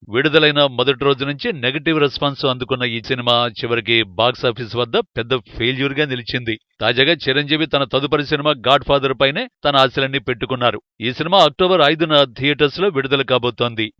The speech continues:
బాలీవుడ్ సూపర్ స్టార్ సల్మాన్ ఖాన్ ఈ సినిమాలో ముఖ్య పాత్రలో కనిపించనున్నారు.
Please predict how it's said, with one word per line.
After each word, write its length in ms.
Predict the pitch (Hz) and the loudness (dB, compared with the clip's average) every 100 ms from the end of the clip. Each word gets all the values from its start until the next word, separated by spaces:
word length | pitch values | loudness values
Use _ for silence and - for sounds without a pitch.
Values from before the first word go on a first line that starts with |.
| 82 | 0
బాలీవుడ్ 300 | 113 143 147 | 2 2 0
సూపర్ 320 | 135 143 135 127 | -4 -6 -4 -2
స్టార్ 220 | 143 135 | 2 0
సల్మాన్ 500 | - 127 135 143 127 | 0 -4 0 0 0
ఖాన్ 240 | 135 127 127 - | 0 0 -2 -10
ఈ 100 | 120 127 | -8 -4
సినిమాలో 320 | 143 147 185 139 | -2 2 0 0
ముఖ్య 220 | 120 - 147 | -6 -4 2
పాత్రలో 320 | 147 139 170 208 | 2 2 -4 -2
కనిపించనున్నారు. 760 | 131 131 135 139 123 120 117 | -4 -2 -2 0 0 2 0